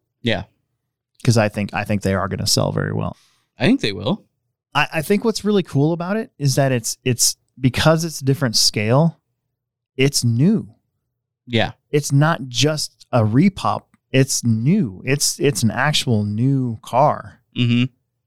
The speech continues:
Speaker 2: It just happens to be a detail for detail replica, just in a smaller scale.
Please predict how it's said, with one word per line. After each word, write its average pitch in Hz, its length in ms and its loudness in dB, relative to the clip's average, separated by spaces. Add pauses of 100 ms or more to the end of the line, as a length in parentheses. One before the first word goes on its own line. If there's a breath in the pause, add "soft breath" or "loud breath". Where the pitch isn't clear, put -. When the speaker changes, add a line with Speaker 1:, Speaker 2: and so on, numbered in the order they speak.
(160)
Speaker 2:
It 123 100 0
just 135 240 2
happens 135 440 0
to 117 100 -4
be 117 420 0
a 107 480 -4 (1120)
detail 123 420 4
for 104 160 -6
detail 110 520 0
replica, 104 680 -4 (280)
just 113 220 0
in 110 80 4
a 104 60 2
smaller 101 300 -2
scale. 117 440 -2